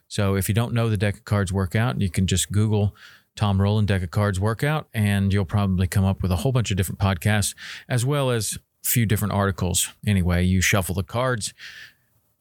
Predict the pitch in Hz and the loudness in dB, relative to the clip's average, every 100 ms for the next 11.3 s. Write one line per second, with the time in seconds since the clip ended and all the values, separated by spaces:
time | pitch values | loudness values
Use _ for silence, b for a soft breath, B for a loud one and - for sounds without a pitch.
0 | _ - 131 - 131 117 107 151 147 139 | _ -2 -2 -2 -2 0 0 0 0 0
1 | 123 101 _ 123 123 110 110 113 113 127 | -2 -4 _ 0 0 0 0 0 2 0
2 | 120 120 98 - 107 101 101 104 101 92 | 0 0 -2 -2 0 2 4 2 2 -2
3 | _ _ 117 - 117 113 107 104 B B | _ _ -2 0 0 0 0 -2 B B
4 | B B _ 120 107 107 104 101 - 123 | B B _ 0 2 2 0 -2 -4 0
5 | 131 131 120 - 117 110 - - 113 - | 0 0 -2 0 2 0 -2 -2 0 0
6 | - - 113 - - - _ - 98 95 | 0 2 0 0 -6 -8 _ -2 0 0
7 | - 104 101 95 - 165 135 101 110 107 | 0 0 0 -2 -2 -2 0 0 2 0
8 | 101 104 90 90 82 B B B - 143 | 0 0 0 -2 -4 B B B -4 -2
9 | 98 b b b 139 156 - 165 156 117 | -2 b b b -2 -2 -2 -2 0 -2
10 | 92 113 123 156 - - 104 - 127 135 | -2 -2 -2 -2 -6 -2 0 0 0 0
11 | 185 208 - | 0 -2 -4